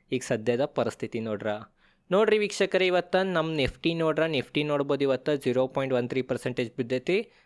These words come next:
ಬ್ಯಾಂಕ್ ನಿಫ್ಟಿ ನೋಡ್ರ ಜೀರೋ ಪಾಯಿಂಟ್ ಫೋರ್ ಒನ್ ಪರ್ಸೆಂಟೇಜ್ ಇರೈತಿ. ಸೆನ್ಸೆಕ್ಸ್ ನೋಡ್ರ ಏನೂ ಏರಿಲ್ಲನೂ ಬಿದ್ದಿಲ್ಲನೂ ಎಲ್ಲಿ ತಲ್ಲೆ ವೀಕ್ಷಕರೇ ಕ್ಲೋಸಿಂಗ್ ಕೊಟ್ಟೈತೆ ಅಂತ ನಾವು ಅನ್ಬೋದು. ಐವತ್ತೇಳು ಪಾಯಿಂಟ್ ಸ್ವಲ್ಪ ಬಿದ್ದು ಕ್ಲೋಸಿಂಗ್ ಕೊಟ್ಟೈತಿ.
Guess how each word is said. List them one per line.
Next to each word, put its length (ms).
ಬ್ಯಾಂಕ್ 280
ನಿಫ್ಟಿ 280
ನೋಡ್ರ 380
ಜೀರೋ 320
ಪಾಯಿಂಟ್ 280
ಫೋರ್ 200
ಒನ್ 160
ಪರ್ಸೆಂಟೇಜ್ 480
ಇರೈತಿ. 420
ಸೆನ್ಸೆಕ್ಸ್ 480
ನೋಡ್ರ 240
ಏನೂ 240
ಏರಿಲ್ಲನೂ 480
ಬಿದ್ದಿಲ್ಲನೂ 520
ಎಲ್ಲಿ 280
ತಲ್ಲೆ 300
ವೀಕ್ಷಕರೇ 420
ಕ್ಲೋಸಿಂಗ್ 340
ಕೊಟ್ಟೈತೆ 360
ಅಂತ 180
ನಾವು 240
ಅನ್ಬೋದು. 420
ಐವತ್ತೇಳು 440
ಪಾಯಿಂಟ್ 260
ಸ್ವಲ್ಪ 240
ಬಿದ್ದು 240
ಕ್ಲೋಸಿಂಗ್ 260
ಕೊಟ್ಟೈತಿ. 480